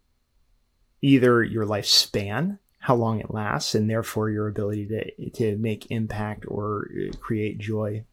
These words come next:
on the earth. Uh, you are probably literally giving yourself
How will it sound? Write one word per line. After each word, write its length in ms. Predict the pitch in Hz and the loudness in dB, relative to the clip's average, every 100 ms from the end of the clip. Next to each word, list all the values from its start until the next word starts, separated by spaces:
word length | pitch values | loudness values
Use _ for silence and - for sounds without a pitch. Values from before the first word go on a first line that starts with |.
| _ | _
on 240 | 123 113 | -2 0
the 120 | 101 - | -2 -2
earth. 280 | 120 139 - - - - - - | 0 0 -2 -12 -12 -12 -8 -2
Uh, 220 | 113 110 | 0 0
you 240 | 120 127 127 | 2 4 4
are 60 | |
probably 640 | 117 131 123 123 113 120 113 | 4 2 4 4 2 0 0
literally 800 | 107 110 120 127 147 160 190 202 - _ - | 0 2 4 6 6 4 0 -2 -10 _ 2
giving 380 | 123 127 123 117 | 6 8 6 4
yourself 680 | 113 - 127 113 113 - | 0 2 6 8 6 2